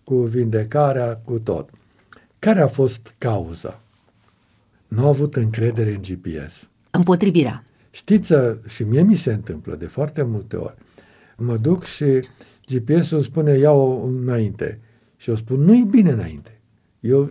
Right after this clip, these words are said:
Speaker 1: nu știu,
Speaker 2: Eu știu că
Speaker 1: eu știu
Speaker 2: așa
Speaker 1: că e
Speaker 2: trebuie.
Speaker 1: alta acolo." Și avem discuții în mașină pe tema asta, "Unde o luăm acolo?" Da?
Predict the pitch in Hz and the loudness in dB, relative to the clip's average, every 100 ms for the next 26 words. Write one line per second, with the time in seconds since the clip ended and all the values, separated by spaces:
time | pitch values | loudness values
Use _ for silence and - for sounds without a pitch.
0 | - 175 185 160 190 202 - 208 214 196 | -2 2 4 6 4 4 4 4 4 2
1 | 190 247 214 196 196 180 170 - 113 107 | 4 4 6 8 6 4 0 2 -2 -2
2 | 131 127 _ - _ _ - 156 143 190 | -6 -14 _ -20 _ _ -8 0 4 6
3 | 156 139 127 - 170 139 135 120 120 - | 4 2 0 2 2 2 0 0 -2 0
4 | 175 139 113 120 110 110 151 143 135 120 | 2 2 -2 -2 -2 -2 -4 -2 -2 0
5 | 156 151 135 147 113 110 175 170 143 139 | 2 2 2 2 0 -2 -2 -2 -4 -10